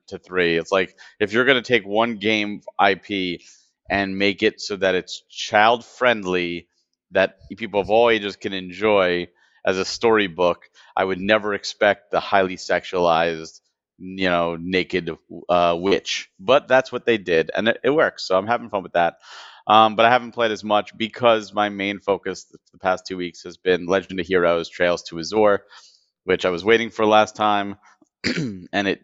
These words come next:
it finally came. It came a day, it came a day late. I actually bought the digital version because it was still showing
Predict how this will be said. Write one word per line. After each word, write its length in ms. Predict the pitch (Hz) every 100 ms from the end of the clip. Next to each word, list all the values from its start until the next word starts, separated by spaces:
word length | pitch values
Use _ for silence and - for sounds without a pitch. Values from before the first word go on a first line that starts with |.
| -
it 280 | 92 - -
finally 340 | 113 113 110
came. 300 | - 101 101
It 80 | 95
came 160 | 107
a 40 | 95
day, 200 | 95 92 - - -
it 100 | -
came 180 | 170
a 40 | 156
day 200 | 139 143
late. 340 | 123 113 90 _ _ _
I 140 | 104 113
actually 280 | 123 113 -
bought 240 | 110 107
the 60 | 101
digital 340 | 95 92 92
version 440 | 85 87 80 78 80 _ _ _ _
because 440 | 95 92 101 85 - _ _ _ _
it 80 | 113
was 200 | 110 107
still 500 | - - 131 123 120
showing 540 | - - 123 117 110